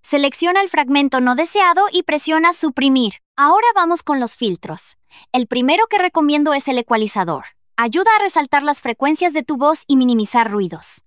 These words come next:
El segundo es la compresión dinámica, que equilibra los volúmenes altos y bajos para un sonido más uniforme. Quizá te estés diciendo, "No sé manejar tantos botones". Tranquilo, Audacity tiene preajustes.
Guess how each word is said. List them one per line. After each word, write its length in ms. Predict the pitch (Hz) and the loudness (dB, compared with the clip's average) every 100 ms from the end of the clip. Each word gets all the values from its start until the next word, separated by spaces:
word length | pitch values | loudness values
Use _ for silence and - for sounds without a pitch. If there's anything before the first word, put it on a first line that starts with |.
| - | -2
El 160 | 254 | -2
segundo 480 | 262 233 330 415 427 | -2 -2 0 0 2
es 200 | 294 302 | 2 2
la 120 | 302 | 0
compresión 500 | 294 247 220 - 285 | 0 -2 -2 -2 0
dinámica, 580 | 269 254 226 175 - - _ - - | 2 2 0 -2 -8 -16 _ -20 -4
que 100 | 277 | -2
equilibra 420 | - 269 294 311 | 0 -2 0 0
los 160 | 285 220 | 0 0
volúmenes 500 | 233 269 285 220 - | -2 0 0 -2 0
altos 380 | 269 330 392 359 | -2 0 -2 -2
y 80 | 269 | 0
bajos 360 | 208 - 285 | 0 0 -6
para 200 | - 226 | -2 0
un 100 | 240 | 0
sonido 320 | 254 254 254 | -2 0 0
más 280 | 247 254 269 | 2 2 0
uniforme. 520 | 254 220 208 170 156 - _ _ | -4 -4 -4 -6 -8 -14 _ _
Quizá 360 | - 285 - 453 508 | -4 -4 0 0 0
te 140 | 508 403 | 0 0
estés 340 | - 320 294 | 0 0 2
diciendo, 800 | 294 254 269 262 247 247 233 208 _ _ _ _ | 0 -2 0 2 2 2 0 -2 _ _ _ _
"No 300 | 254 269 311 | 0 4 2
sé 260 | 320 - 381 415 | 0 0 2 2
manejar 500 | 339 254 233 269 247 | 2 2 2 2 2
tantos 360 | 254 233 240 | 2 2 0
botones". 760 | 202 202 214 196 165 - - - _ _ _ _ | -2 -2 0 0 -2 -8 -12 -12 _ _ _ _
Tranquilo, 640 | - 262 247 240 185 165 - _ - | -2 0 0 -2 -6 -8 -16 _ 0
Audacity 680 | 254 247 311 381 403 349 320 | 0 4 2 2 0 -2 -2
tiene 260 | 285 269 | 0 0
preajustes. 760 | 254 226 214 185 - 170 - | 2 -2 -2 -6 -8 -12 -12